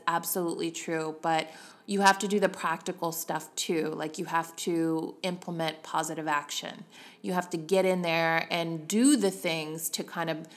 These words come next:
bring that money or get into alignment with that money to bring it into you. And so real estate is really a perfect vehicle for that. And truly un-, unlimited abundance with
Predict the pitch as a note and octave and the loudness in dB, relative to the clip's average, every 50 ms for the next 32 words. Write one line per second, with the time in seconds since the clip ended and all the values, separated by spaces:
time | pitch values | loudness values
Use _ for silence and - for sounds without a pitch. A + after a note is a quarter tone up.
0 | - - - - F#3 E3 D#3 F#3+ G3 G3 F#3 F3+ F3+ E3 E3 E3+ F3 F3 F3 F3 | -20 -20 -16 -12 -6 0 2 4 4 4 4 4 4 4 2 2 0 -2 -2 -2
1 | F3+ E3+ E3+ D#3+ D#3+ D#3 D#3 F3+ F3+ F3+ - - F3+ F3 F3 - F3+ E3 D#3+ D#3+ | -2 -2 -2 -2 -2 -2 0 -2 -2 -2 -2 -4 -4 -4 -4 -2 -2 -2 -2 0
2 | D#3+ D#3+ D#3+ D#3+ D#3+ - - E3 D#3+ E3 D3+ - - D#3+ D#3 D#3 D#3 D3+ D#3 D#3 | -2 -2 -2 -4 -4 -4 -4 -4 -2 -2 -2 -2 -2 -4 -4 -4 -4 -6 -6 -6
3 | - D#3 D3 D#3 D3+ D#3 D3+ D#3+ D#3+ - - D3+ C#3+ D#3 D#3+ E3 - - - F3+ | -6 -6 -6 -6 -6 -6 -6 -6 -6 -6 -6 -6 -6 -6 -4 -6 -6 -6 -6 -6
4 | E3+ E3 - - F3+ E3 E3 D#3+ D#3 D#3 D#3 - - - - - - F#3+ G3 G#3 | -4 -4 -2 2 4 6 6 6 6 4 2 -4 -10 -18 -14 -2 2 6 6 8
5 | G3+ G3 F#3 F#3+ - - F3 E3 E3 E3 E3 D#3+ D#3+ D#3 D#3 D#3 D#3+ E3 F3 F3 | 8 6 6 4 2 2 4 4 4 4 4 2 2 0 -2 -2 0 0 2 4
6 | E3 E3 D#3 D#3 D#3 D#3 D#3+ - C#3+ E3+ E3 - - - - E3+ E3 E3 - E3 | 4 4 4 2 2 2 0 0 0 0 -2 -4 -6 -6 -4 -4 -4 -2 -4 -6
7 | D#3+ D#3+ D3+ - E3 D#3+ D#3 D#3 - - - D#3+ D#3 - F#3+ E3+ D#3+ F#3 - - | -6 -6 -4 -2 0 0 0 -2 -2 -4 -4 -4 -4 -6 -8 -6 -2 0 0 0
8 | - F2 - - - - - - - - - - F#3 F3 E3+ E3+ E3 E3 E3 E3 | 0 0 -2 -4 -10 -16 -18 -18 -20 -18 -8 -4 -2 0 2 2 2 0 0 -2
9 | D#3+ - - - - - - - - A3+ G#3+ G#3 G3 F#3 F3 E3+ E3 E3 D#3+ D#3+ | -6 -10 -12 -12 -10 -8 -4 0 4 6 6 6 6 6 4 4 4 4 2 0
10 | - - - - - - - G3 G3+ G3+ G3+ G3 F#3+ F3+ F#3 - - - - - | -2 -6 -12 -20 -6 0 2 4 4 4 4 2 0 -2 -4 -8 -16 -20 -20 -20
11 | _ _ - G3 A#3 B3 B3 A#3+ A3+ G#3+ G#3 G3+ G3 F#3+ F#3+ F3 F3 E3+ E3+ E3 | _ _ 2 4 4 6 6 4 4 4 4 4 4 4 4 2 2 2 0 0
12 | D#3 D#3+ D#3+ D#3 D#3 D#3 D3 D3+ D#3 D#3 - - - - - - E3 F3 E3 E3 | 0 -2 -4 -4 -4 -6 -6 -6 -6 -8 -10 -12 -12 -12 -8 -4 -2 -2 -2 -2
13 | - | -4